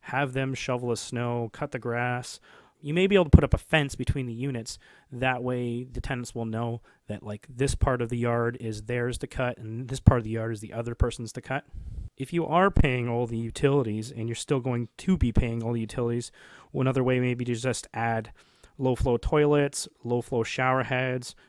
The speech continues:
smarter meters for hydro and temperature, sensors that turn off the air conditioning, uh, when the screen door is open. You could add a coin laundry. You could add laundry to a unit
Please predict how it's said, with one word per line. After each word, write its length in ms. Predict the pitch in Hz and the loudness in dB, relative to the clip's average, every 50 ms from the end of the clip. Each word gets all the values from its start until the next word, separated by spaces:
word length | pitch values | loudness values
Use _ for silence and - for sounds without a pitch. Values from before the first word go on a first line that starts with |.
| _ | _
smarter 440 | - - - 131 127 131 131 127 120 | -16 -10 -4 -2 0 0 0 0 0
meters 540 | 117 117 123 127 123 127 120 123 127 120 - | 0 0 0 0 0 0 0 0 -2 -2 -6
for 180 | - - 117 | -8 -10 -10
hydro 560 | - - 123 117 120 120 123 123 120 120 117 117 | -6 -6 -4 -4 -4 -4 -2 0 0 0 0 0
and 140 | 113 110 | -2 -6
temperature, 580 | - - 123 117 135 120 - 139 123 117 120 - - _ _ _ _ _ _ _ _ - | -6 -6 -6 -6 -6 -8 -6 -4 -4 -4 -4 -6 -8 _ _ _ _ _ _ _ _ -12
sensors 540 | - - 147 147 147 - 151 143 135 123 117 | -8 -4 -2 -2 -2 0 0 0 0 0 -2
that 180 | 117 110 - _ | -4 -6 -6 _
turn 240 | - - 143 131 123 | -6 -4 -2 0 0
off 260 | 120 123 127 - - | 0 -2 -2 -4 -6
the 220 | - 110 107 - | -8 -8 -6 -6
air 140 | 110 117 131 | -6 -8 -8
conditioning, 680 | - - 127 127 123 - - 120 120 120 120 123 113 - _ | -6 -6 -6 -6 -6 -6 -6 -6 -6 -6 -6 -8 -10 -14 _
uh, 260 | - 107 110 107 107 | -12 -10 -10 -8 -8
when 180 | 107 107 113 110 | -8 -8 -8 -8
the 40 | 101 | -8
screen 300 | - - 123 117 117 104 | -8 -8 -6 -6 -4 -4
door 180 | 110 117 120 | -2 -2 0
is 120 | 135 127 135 | 0 0 0
open. 320 | 135 143 - 170 180 180 - - _ _ _ _ _ _ _ _ _ _ _ _ _ _ _ _ _ _ _ | -2 -2 -2 -4 -4 -4 -8 -16 _ _ _ _ _ _ _ _ _ _ _ _ _ _ _ _ _ _ _
You 140 | _ 113 117 - | _ -12 -12 -10
could 280 | - - - 151 139 - | -8 0 2 2 2 2
add 400 | - - 113 113 117 113 110 - | 0 -6 -6 -4 -4 -4 -6 -8
a 60 | - 98 | -10 -14
coin 260 | - - 151 123 113 | -10 -8 -6 -6 -6
laundry. 500 | 110 113 110 131 151 165 160 180 190 208 | -4 -4 -2 -2 -2 -2 0 0 0 -2
You 760 | 220 - - - _ _ _ _ _ _ _ _ _ _ _ | -2 -6 -10 -20 _ _ _ _ _ _ _ _ _ _ _
could 120 | - - | -12 -10
add 200 | 117 107 110 110 | -8 -6 -6 -6
laundry 460 | 110 113 117 117 117 117 117 120 110 107 | -4 -4 -2 -2 -2 -4 -4 -6 -8 -8
to 140 | - - 107 | -8 -8 -8
a 40 | 101 | -8
unit 560 | 92 98 120 135 147 165 175 - - - | -8 -6 -4 -2 -2 -2 -4 -6 -8 -14